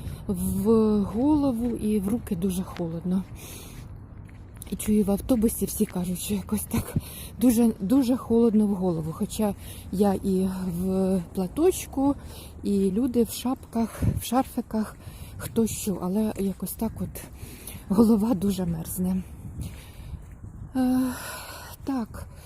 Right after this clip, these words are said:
зараз прийду додому, покажу вам свої покупочки. Зайшла в Аврору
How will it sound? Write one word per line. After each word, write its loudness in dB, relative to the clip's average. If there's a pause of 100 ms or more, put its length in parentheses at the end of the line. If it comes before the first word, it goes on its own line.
(180)
зараз -2
прийду -2
додому, 0
покажу -2
вам 4 (480)
свої 2
покупочки. 0 (200)
Зайшла 0
в 2
Аврору 0